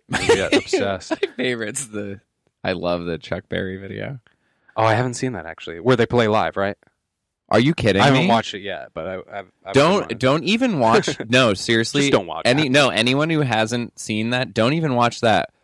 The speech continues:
Speaker 1: Watch the video with Bill Burr commentating on it. It is absolutely hilarious.
Speaker 2: I'll check that out.
Speaker 1: And then watch the video and,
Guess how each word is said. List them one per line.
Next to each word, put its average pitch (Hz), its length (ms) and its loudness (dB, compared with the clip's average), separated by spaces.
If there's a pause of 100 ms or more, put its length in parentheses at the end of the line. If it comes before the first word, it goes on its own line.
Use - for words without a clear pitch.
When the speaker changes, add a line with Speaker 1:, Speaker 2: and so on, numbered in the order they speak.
(160)
Speaker 1:
Watch 107 420 2
the 185 100 2
video 123 680 2 (140)
with 104 280 -2
Bill 107 240 0
Burr 98 280 0
commentating 92 760 -4
on 76 140 -8
it. 76 180 -10
It 92 120 -2
is 95 180 -2 (100)
absolutely 110 760 -2 (140)
hilarious. 87 920 -6 (280)
Speaker 2:
I'll 101 60 -18
check 104 200 -14
that 85 140 -12
out. 80 220 -12 (240)
Speaker 1:
And 120 180 0
then 127 160 2
watch 120 260 2
the 127 100 2
video 127 480 4
and, 95 300 -4